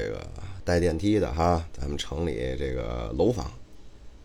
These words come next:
我小时候就住在我此时此刻现在正在录音的这个房间里，我小时候很明显能听到楼上有电珠声。啊，那会儿那个房子可，这个房子可能刚建出来两到三年，但是我现在长大了，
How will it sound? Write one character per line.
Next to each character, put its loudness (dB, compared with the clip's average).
我 6
小 4
时 -2
候 4
就 2
住 2
在 4
我 0
此 -4
时 0
此 -4
刻 -2
现 0
在 2
正 -2
在 0
录 0
音 0
的 0
这 -4
个 -4
房 -4
间 0
里， -6
我 -2
小 -6
时 -8
候 0
很 -6
明 -2
显 -4
能 -2
听 -4
到 -4
楼 -4
上 -6
有 -6
电 -6
珠 -10
声。 -12
啊， -2
那 4
会 4
儿 4
那 2
个 -2
房 0
子 0
可， -8
这 0
个 0
房 -2
子 0
可 -8
能 -4
刚 -2
建 2
出 -4
来 -2
两 -4
到 -2
三 -2
年， 0
但 4
是 0
我 0
现 2
在 4
长 -4
大 0
了， -6